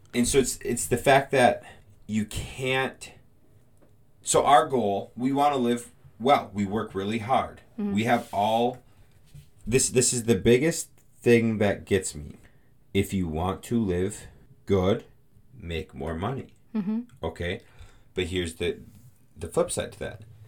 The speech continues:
Speaker 1: I believe that you should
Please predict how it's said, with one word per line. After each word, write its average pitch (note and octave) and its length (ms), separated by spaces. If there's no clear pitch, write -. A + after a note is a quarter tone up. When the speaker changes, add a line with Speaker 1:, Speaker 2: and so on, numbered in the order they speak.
Speaker 1:
I G2 220
believe B2 680
that G#2 220
you A2 300
should A#2 540